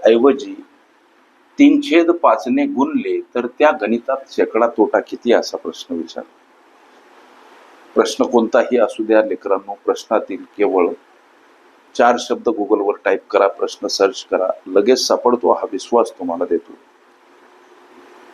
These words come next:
गोरगरीब लेकरांना पर्याप्त वेळेमध्ये यश प्राप्त व्हावं, ही भावना माऊलीची, म्हणून मी राबतो कष्ट. जे प्रश्न नाही सापडत, अवश्य विचारा. तुमच्या सेवेसाठी मी माऊलीच्या कृपेनं तत्पर असतो.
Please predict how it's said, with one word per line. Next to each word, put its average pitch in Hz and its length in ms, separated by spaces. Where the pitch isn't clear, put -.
गोरगरीब 120 540
लेकरांना 107 440
पर्याप्त 98 480
वेळेमध्ये 90 540
यश - 200
प्राप्त - 280
व्हावं, 107 360
ही 104 60
भावना 95 400
माऊलीची, 92 680
म्हणून 101 240
मी 104 160
राबतो 95 340
कष्ट. - 260
जे 120 120
प्रश्न 143 400
नाही 123 180
सापडत, 120 440
अवश्य 101 360
विचारा. 101 440
तुमच्या 104 280
सेवेसाठी 101 560
मी 104 100
माऊलीच्या 101 500
कृपेनं 104 380
तत्पर - 320
असतो. 104 440